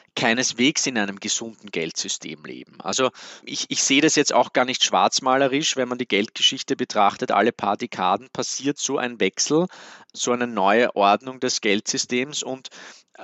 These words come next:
es war natürlich auch kein Zufall, dass die Amerikaner, äh, als Sieger hervorgegangen sind. Ja, die Amerikaner hatten, ich glaub,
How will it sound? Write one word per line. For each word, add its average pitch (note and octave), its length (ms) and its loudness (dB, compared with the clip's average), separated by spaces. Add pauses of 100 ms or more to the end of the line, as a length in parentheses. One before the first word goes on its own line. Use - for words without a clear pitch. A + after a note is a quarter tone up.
(160)
es - 220 -2
war A#2+ 120 8
natürlich D3 440 2
auch A#2+ 240 6
kein C#3 200 -4
Zufall, D3 540 2
dass G#2+ 220 2
die B2 120 -2
Amerikaner, A2 880 0
äh, - 40 0
als G#2 760 4
Sieger C3+ 640 2 (340)
hervorgegangen A#2 1120 2
sind. C3+ 500 -4
Ja, A#2 160 4
die C3+ 140 0
Amerikaner A#2 600 -2
hatten, B2+ 340 -4
ich A#2+ 80 -20
glaub, A#2 160 -2